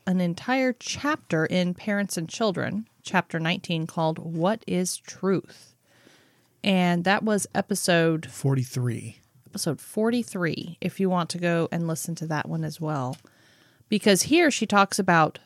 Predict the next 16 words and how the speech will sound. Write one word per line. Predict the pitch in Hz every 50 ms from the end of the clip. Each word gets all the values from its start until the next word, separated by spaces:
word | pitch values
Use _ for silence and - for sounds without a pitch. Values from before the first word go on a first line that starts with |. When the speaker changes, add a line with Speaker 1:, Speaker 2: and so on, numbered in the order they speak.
| _
Speaker 1:
three | - - - - - 214 226 277 339 359 262 - - - -
causes | - - - - 208 202 220 208 226 240 226 -
of | 196 165 -
lying. | 160 156 156 170 185 214 247 277 320 349 - - _ _ _ - _ _ _ _ _ - - - _ -
And | - 190 185 185 185 180 180 175 170 170 175 - - _ _ -
in | - 185 175 165 165 160 160 156 - - _ _ _ _ -
Parents | - 208 208 202 185 -
and | 175 165
Children, | - - 330 339 277 240 202
she | - - 202 196
goes | 196 202 196 196 202 - -
to | - - - 185 170 165 160 160 160 - _ _ _ -
six | - - - - - - - - - 302 277 - _ - - - - - - - _ _ _ _ _ _ _ _ -
classifications | - - - 190 185 - - 123 127 - 156 - - - 202 185 - - 170 160 -
of | - 156 160 -
lies. | 160 156 165 190 180 131 - - - - - - - -